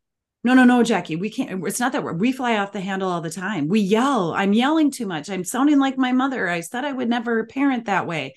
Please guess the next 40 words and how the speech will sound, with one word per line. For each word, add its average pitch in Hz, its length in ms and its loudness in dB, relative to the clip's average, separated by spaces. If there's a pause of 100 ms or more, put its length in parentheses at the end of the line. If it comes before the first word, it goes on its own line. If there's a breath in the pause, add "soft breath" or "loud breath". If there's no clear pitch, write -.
(480 loud breath)
And 226 160 4
so 226 160 4
they're 202 220 4
thinking 240 600 0
they're 170 180 0
in 170 280 -2
the 160 100 0
too 160 240 -4
mean 156 340 0
or 147 80 -2
too 156 200 -8
strict 156 320 -6
category, 139 680 -6 (340 loud breath)
but 196 120 0
it's 208 180 0
actually 233 420 0
that 185 180 -2
they're 180 100 -4
too 180 220 -6
nice, 175 400 -2
because 175 1000 -4 (260 soft breath)
what 185 100 0
I 185 60 6
te-, 202 300 0
tell, 226 380 -2
teach 262 320 -4
them 170 220 -2
is 156 240 -2 (360 soft breath)
they 247 140 0
are 277 220 0
nice. 190 400 4
They're 202 160 -4
trying 262 280 0
to 254 80 4
give, 226 260 -4 (240 loud breath)
you 233 120 4
know, 202 200 2 (220 loud breath)
suggestions, 226 840 -2
ideas, 208 720 0
support, 233 720 0